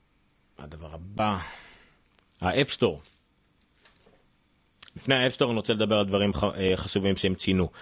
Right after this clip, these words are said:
Security and privacy, פרטיות ואבטחה. אה, במערכת הפעלה באופן מובנה יהיה לנו הרבה הזרות חדשות על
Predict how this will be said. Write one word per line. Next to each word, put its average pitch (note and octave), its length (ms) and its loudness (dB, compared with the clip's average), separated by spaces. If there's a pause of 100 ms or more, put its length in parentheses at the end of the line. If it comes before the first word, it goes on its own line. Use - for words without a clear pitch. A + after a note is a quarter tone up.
(160)
Security C3+ 480 4
and A#2 200 2
privacy, E2+ 480 2
פרטיות G#2+ 480 4 (260)
ואבטחה. F2 480 2 (420)
אה, G#2 420 4
במערכת A2+ 340 0
הפעלה A#2+ 280 6
באופן A2+ 280 4
מובנה A2 280 4
יהיה A2 360 4
לנו A2 260 2
הרבה G2+ 380 4
הזרות G#2 500 4
חדשות G#2 600 2 (280)
על G2 300 2